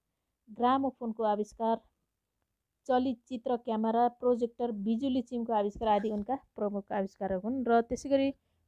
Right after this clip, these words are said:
उनले आधुनिक टेलिफोनको आविष्कार समेत गरेका थिए र हेलो शब्दको पहिलोचोटि प्रयोग गरेका थिए।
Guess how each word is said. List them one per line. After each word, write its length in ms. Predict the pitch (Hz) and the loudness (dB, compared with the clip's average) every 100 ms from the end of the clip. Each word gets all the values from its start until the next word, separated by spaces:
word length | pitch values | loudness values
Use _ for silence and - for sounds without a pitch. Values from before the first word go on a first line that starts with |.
| _ | _
उनले 320 | 233 240 277 285 | -2 2 4 4
आधुनिक 680 | - 220 247 285 285 311 - | 4 2 4 2 0 -2 2
टेलिफोनको 500 | 262 247 247 233 226 | 2 2 -2 -4 2
आविष्कार 520 | 196 214 - 220 208 | 4 4 2 -2 -2
समेत 280 | 208 202 202 | -2 -4 0
गरेका 280 | 196 196 | 0 0
थिए 260 | 196 - 277 | -4 -2 0
र 180 | 262 226 233 _ _ _ | 2 2 0 _ _ _
हेलो 220 | 208 226 269 | -2 4 4
शब्दको 480 | - 226 220 214 | 4 0 0 0
पहिलोचोटि 580 | 214 - 220 226 226 208 | -4 0 4 4 2 -6
प्रयोग 440 | 208 - 190 196 202 _ _ - | -12 -8 -2 -2 -4 _ _ -14
गरेका 460 | 202 202 208 220 208 | -8 -2 0 0 -2
थिए। 260 | - 226 | -4 -4